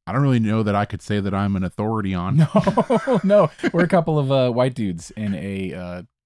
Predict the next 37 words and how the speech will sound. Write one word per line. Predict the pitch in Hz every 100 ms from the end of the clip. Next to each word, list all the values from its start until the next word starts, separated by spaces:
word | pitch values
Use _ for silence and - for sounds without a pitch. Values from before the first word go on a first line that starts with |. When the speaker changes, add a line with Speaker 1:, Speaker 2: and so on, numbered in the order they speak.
| _
Speaker 2:
shed | - - 107 104 92
slash | 104 104 98
studio. | - 98 87 82 - 807 719
<laughs> | - 831
Speaker 1:
Yeah, | 107 117 110 87 90
and | 101
I, | 101 92 85 -
you | 101
know, | 85
just | 82 90 - -
talking | 90 95 101
nonsense | 104 113 107 98 - _ _
ninety | - 107 110 104 104 98
percent | 110 - 98
of | 110
the | 113
time. | 120 143 143 - _ _
Speaker 2:
Yeah. | 95 92
Speaker 1:
Uh, | 95 90
people | - 98 -
call | - 104 104
me | 110
out | 127 151
on | 110
it. | 92 -
So | - 110
cool. | - 151
Speaker 2:
Yes. | 151 - 269 - - - -
It's | - -
what | 110
we | 101
do. | 101 95
Speaker 1:
<laughs> | -
It's | 110
fine. | - 131 107 139
It's | -
fine. | 190 254 175